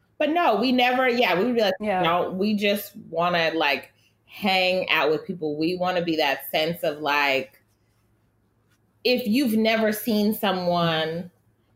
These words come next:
Speaker 1: in the past three, four months, at least we've gotten to hang out with you. Feeling.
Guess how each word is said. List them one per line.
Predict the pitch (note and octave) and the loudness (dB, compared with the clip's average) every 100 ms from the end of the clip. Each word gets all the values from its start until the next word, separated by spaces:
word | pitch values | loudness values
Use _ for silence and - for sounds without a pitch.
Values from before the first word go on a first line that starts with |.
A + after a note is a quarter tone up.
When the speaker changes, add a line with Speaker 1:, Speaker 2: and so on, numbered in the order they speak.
| _ - | _ -2
Speaker 1:
in | F3 | 0
the | E3+ | 0
past | - F#3 E3 F3 - | 0 0 0 -2 -10
three, | F3 F3 | -4 -2
four | F3+ F3 D#3+ | -2 -2 -2
months, | D#3+ D3 D3 C#3+ - - _ E3 | 0 -2 -2 -6 -12 -20 _ -2
at | E3 | 0
least | E3 E3 F3+ F3 D#3+ | 0 0 0 -2 -6
we've | D#3+ E3+ D#3 | -2 -2 0
gotten | C#3+ B2+ C#3 | 0 0 -4
to | - | -8
hang | C3+ B2 A#2+ | -4 -2 -2
out | G#2 - | -4 -6
with | B2 - | -10 -8
you. | C#2+ G1+ G1+ - _ _ _ _ _ _ _ _ _ _ _ _ _ _ _ _ _ _ _ _ _ _ - | -10 -10 -14 -18 _ _ _ _ _ _ _ _ _ _ _ _ _ _ _ _ _ _ _ _ _ _ -4
Feeling. | F#3 D3 B2 F2 D2+ | 0 2 2 0 -4